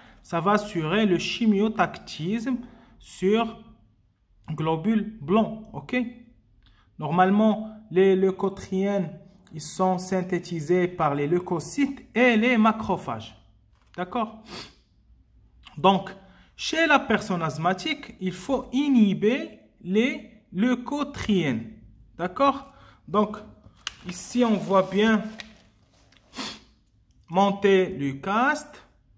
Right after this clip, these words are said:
Normalement, c'est la ville où on a innové la molécule. Donc, c'est une molécule qui va, qui va venir en antagonisme au récepteur des leucotriennes,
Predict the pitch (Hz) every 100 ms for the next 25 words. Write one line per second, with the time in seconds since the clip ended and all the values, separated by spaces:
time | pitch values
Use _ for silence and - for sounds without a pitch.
0 | _ _ _ _ - 139 156 165 190 180
1 | 170 156 151 139 190 151 160 175 165 156
2 | 156 147 - - 180 175 160 143 160 156
3 | 135 135 139 135 120 120 - 254 294 247
4 | - _ _ _ - _ - - - -
5 | - 139 170 170 - - - - - _
6 | - - - - - 254 247 220 185 147
7 | 135 - 226 269 - 190 175 220 240 -
8 | - - - - - - 160 190 165 175
9 | 214 220 170 170 208 254 233 214 156 151
10 | 143 175 233 254 214 196 170 143 147 123
11 | - 196 220 208 143 135 170 202 185 165
12 | - 143 - 131 143 185 208